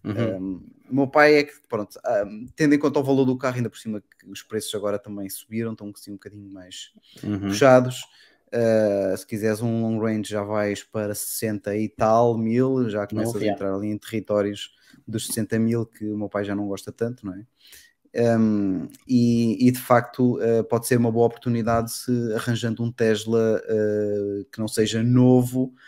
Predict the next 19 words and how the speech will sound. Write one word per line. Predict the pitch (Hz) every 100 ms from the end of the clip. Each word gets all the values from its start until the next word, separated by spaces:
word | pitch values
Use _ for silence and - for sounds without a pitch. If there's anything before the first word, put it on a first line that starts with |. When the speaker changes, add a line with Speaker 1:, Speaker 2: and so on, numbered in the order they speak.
| - _ - - -
Speaker 2:
ah, | 104 98 98 95 104
já | 107
consegues | - 110 117 110
ali | 110
algumas | 113 110 113
coisas | - 117 110
abaixo | 113 113 113
dos | 120 113
cinquenta | 113 110 110 117
mil, | 110 123 131 - - - _ _
ah, | 117 120 110 110 107
muito | 123 127 127
Speaker 1:
Mas |
não | 127 127 131
é | 139
Speaker 2:
interessantes. | 139
Speaker 1:
o | 135
long | 135 143
range. | 143 143 127 123